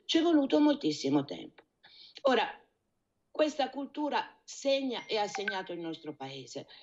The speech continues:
Ehm, le donne sì, certo, la Costituzione dice che sono uguali, però c'è sempre quel passetto indietro.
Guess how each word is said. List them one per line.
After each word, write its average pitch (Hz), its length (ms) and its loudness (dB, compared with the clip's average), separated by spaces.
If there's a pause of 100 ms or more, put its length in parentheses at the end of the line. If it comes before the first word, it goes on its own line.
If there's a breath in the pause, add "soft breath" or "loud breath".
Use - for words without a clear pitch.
(160 loud breath)
Ehm, 180 1300 2
le 269 340 4
donne 277 420 4
sì, 269 400 2
certo, 277 520 2
la 185 100 0
Costituzione 233 760 0
dice 247 280 2
che 208 140 4
sono 226 320 4
uguali, 220 840 2 (340)
però 269 480 4
c'è 302 200 -4
sempre 185 400 -2
quel 160 180 -4
passetto 151 500 -2
indietro. 113 520 -10